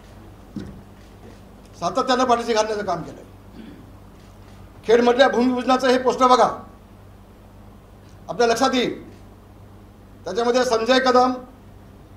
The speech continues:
वैभव खेडेकर मनसेचे आणि अनिल परबांचा फोटो होती. ह्या दोघांचे हे महात्मा गांधी,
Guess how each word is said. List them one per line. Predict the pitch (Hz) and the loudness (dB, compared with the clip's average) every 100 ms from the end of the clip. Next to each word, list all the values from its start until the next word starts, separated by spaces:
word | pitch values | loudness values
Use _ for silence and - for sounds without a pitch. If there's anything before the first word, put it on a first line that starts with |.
| - 143 | -16 -2
वैभव | 190 262 254 | 2 2 2
खेडेकर | 233 247 247 | 4 2 2
मनसेचे | 240 233 233 247 247 262 - - - - - - - - - - | 0 0 0 0 2 -2 -4 -16 -20 -20 -20 -20 -20 -20 -16 -8
आणि | 226 | -6
अनिल | 262 226 262 | -2 0 0
परबांचा | 247 240 240 240 240 | 2 4 4 2 0
फोटो | - 233 185 - - - - - - 170 | 4 2 2 -6 -18 -20 -20 -20 -20 -8
होती. | 185 180 - - - - - - - - - - - - - - - - - - - - - - - - - - - - - 175 | -6 -6 -12 -18 -20 -20 -20 -20 -20 -20 -20 -20 -20 -20 -20 -20 -20 -20 -20 -20 -20 -20 -20 -20 -20 -20 -20 -20 -20 -20 -16 -2
ह्या | 220 | 2
दोघांचे | 220 233 240 | 4 4 4
हे | 254 | 2
महात्मा | 254 226 240 240 | 4 0 0 4
गांधी, | 233 233 | 4 2